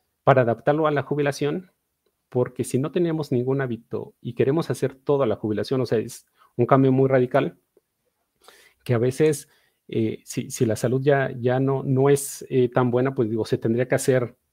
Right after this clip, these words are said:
de, de forma rápida y tampoco es lo, lo ideal, ¿no? Otros puntos que nos mencionaba era la prevención de enfermedades. En realidad, digamos, cuidarse, ¿no? No esperar a que aparezcan las enfermedades para poder ir al médico,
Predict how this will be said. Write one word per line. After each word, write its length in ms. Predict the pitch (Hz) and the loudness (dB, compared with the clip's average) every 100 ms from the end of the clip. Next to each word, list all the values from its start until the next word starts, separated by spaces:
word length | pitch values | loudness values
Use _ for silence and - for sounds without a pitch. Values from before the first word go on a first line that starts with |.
| _ - | _ -10
de, 300 | 107 104 104 | -2 0 0
de 240 | 110 110 | -4 -6
forma 300 | 110 123 131 | -2 -2 0
rápida 360 | 131 123 143 135 | 0 0 2 0
y 200 | 107 104 | 0 -6
tampoco 400 | - 120 120 127 | -6 -6 -2 -2
es 220 | 113 - | -2 -4
lo, 180 | 110 98 - | -8 -6 -6
lo 140 | 104 | -4
ideal, 260 | 101 95 101 | -2 -4 -4
¿no? 200 | 139 - _ _ _ _ _ _ _ _ | -8 -12 _ _ _ _ _ _ _ _
Otros 340 | - 143 131 - | -4 -2 -2 -4
puntos 400 | - 165 147 - | -4 -4 -4 -4
que 120 | 117 | -4
nos 120 | 107 | -2
mencionaba 580 | 117 - 127 123 131 - _ _ _ _ _ _ _ _ _ _ - - - _ _ _ | -2 -2 -2 -2 -4 -8 _ _ _ _ _ _ _ _ _ _ -20 -20 -20 _ _ _
era 200 | 143 143 | 2 4
la 160 | 143 139 | 4 2
prevención 440 | 131 113 110 139 | 0 0 0 0
de 80 | 131 | 0
enfermedades. 560 | 123 131 123 131 127 - | -2 -2 0 0 0 -2
En 60 | 120 | -2
realidad, 300 | 120 135 139 | 2 2 2
digamos, 360 | 135 131 127 | 2 0 -2
cuidarse, 520 | - 120 135 175 - | -4 -2 0 0 0
¿no? 160 | 131 131 | -2 0
No 120 | 135 | -2
esperar 320 | 135 131 127 | 0 0 0
a 100 | 131 | -2
que 260 | 131 120 104 | -2 -4 -4
aparezcan 480 | 107 - 117 - 123 | -4 -2 -2 -2 -4
las 160 | 117 | -2
enfermedades 520 | 120 113 120 117 120 - | -4 -2 -2 -2 -2 -4
para 240 | 113 107 | -6 -6
poder 320 | - 113 117 | -4 -2 0
ir 80 | 123 | 0
al 100 | 127 | 0
médico, 560 | 135 131 131 135 135 | 2 0 0 -2 -4